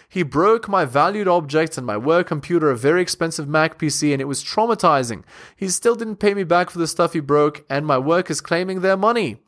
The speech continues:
I'm afraid if we break up, he won't pay me back at all. Also, we almost went to court, but we removed our claims. Since that day, I don't see him the same way at all.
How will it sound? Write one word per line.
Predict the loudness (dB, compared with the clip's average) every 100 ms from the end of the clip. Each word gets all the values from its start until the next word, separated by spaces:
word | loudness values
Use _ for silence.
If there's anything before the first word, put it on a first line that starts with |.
| -20 -20 -12 0
I'm | 2
afraid | 2 2 2 2
if | 0
we | -4
break | 0 0 2 0
up, | 0
he | 0
won't | -2 -2
pay | -2
me | 0
back | 0 -2
at | -2
all. | 2 4 2 0 -8 -20 -2
Also, | 2 2 2 2 2
we | 2 0
almost | 0 -4 -2
went | -2
to | -4
court, | -2 2 4 4 2 -2
but | -2
we | -2 0
removed | 2 2 -2 -2 0
our | -2
claims. | -2 0 0 0 -2 -4 -8 -10 -16
Since | -6 -4
that | 0 0
day, | 2 2
I | 4
don't | 2 0 0
see | -4 0 0
him | 0
the | -2
same | 0 0 0
way | 0
at | 0 2
all. | 2 0